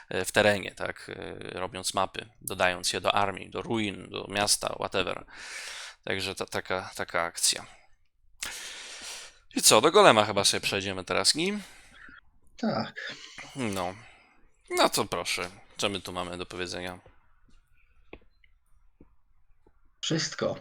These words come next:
Speaker 1: <laughs> Wszystko.
Speaker 2: Widać punkty doświadczenia.
Speaker 1: Tak,
Speaker 2: Widać
Speaker 1: wida-,
Speaker 2: punkty
Speaker 1: widać
Speaker 2: doświadczenia.
Speaker 1: Lexfa tak naprawdę golem by potrzebował.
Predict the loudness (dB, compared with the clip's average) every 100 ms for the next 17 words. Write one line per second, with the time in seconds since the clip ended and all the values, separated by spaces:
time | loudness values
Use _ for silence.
0 | -10 -16 -16 _ -20 -20 -16 -10 -6 2
1 | 4 4 2 2 0 2 2 2 2 4
2 | 4 4 2 -2 -10 -16 -12 -8 -6 -8
3 | -12 -16 -4 6 6 8 8 8 6 8
4 | 12 12 12 12 12 12 12 12 12 12
5 | 8 8 6 6 6 6 2 -2 0 0
6 | 0 0 0 -2 -6